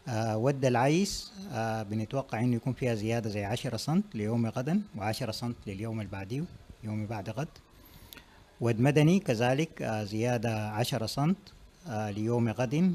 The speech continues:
وليوم بعد غد الجمعة حوالي أيضا عشرة سنتيمترات. الخرطوم غدا بنتوقع ثلاثة،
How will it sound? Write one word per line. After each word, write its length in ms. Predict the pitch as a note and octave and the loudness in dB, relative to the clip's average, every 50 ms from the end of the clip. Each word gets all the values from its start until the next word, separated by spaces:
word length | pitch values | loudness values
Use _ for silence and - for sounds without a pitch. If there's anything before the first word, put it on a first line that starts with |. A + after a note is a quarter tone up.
| F3 - | 0 -2
وليوم 1000 | - A#2+ A#2 A2+ A2+ A2 G#2+ G#2+ G#2 G#2 G#2+ E3+ F3 C3+ A2+ G#2+ A#2 C3 C#3 C#3 B2+ | -2 0 2 2 2 2 2 2 0 -2 -4 -4 -4 -2 0 2 2 4 4 4 4
بعد 220 | C3+ C3 B2+ A2+ | 4 2 2 2
غد 220 | A#2 G#2+ C3 A#2+ C#3 | 2 0 2 2 2
الجمعة 680 | C#3+ C#3 B2 G#2 G#2 C3 C3+ C#3+ D3 D#3 F#3 G#3 F#3+ C3 | 2 2 2 0 0 0 2 2 2 2 2 0 -2 -4
حوالي 640 | - C3 A#2+ A#2 A2+ A2+ A2+ A#2+ C3 C3+ C#3+ D3+ - - - - - - - - - A#2+ | -4 -2 0 0 0 0 0 0 -2 -2 -2 -4 -8 -14 -20 -20 -20 -20 -20 -12 -6 -2
أيضا 300 | A#2 A#2+ G#2+ B2 A#2 G#2+ | -2 0 2 2 2 2
عشرة 220 | A2 A2+ - A2+ | 0 0 -2 -4
سنتيمترات. 640 | G2+ - - G#2+ - - A2 G#2 - - G#2 G#2 - - - - - - _ - - - - - - - - - | -6 -6 -6 -6 -4 -4 -4 -6 -4 -6 -8 -8 -8 -10 -16 -20 -20 -20 _ -20 -20 -20 -20 -20 -20 -20 -14 -12
الخرطوم 640 | C3+ A2 - - B2+ A2 - E3 E3+ F3 F3+ F3+ D#3+ | -10 -6 -2 -2 -2 0 4 6 8 8 8 8 6
غدا 280 | B2+ D3 C3+ E3 D#3+ D3 | 6 4 6 6 6 6
بنتوقع 540 | C3 B2 A#2 - D3 C#3 - D3 D3 C#3 C3 | 4 4 2 2 0 0 0 0 0 0 -2
ثلاثة، 460 | - A#2+ A#2+ C3+ - - C#3 B2 | -4 -4 -4 -4 -4 -4 -6 -6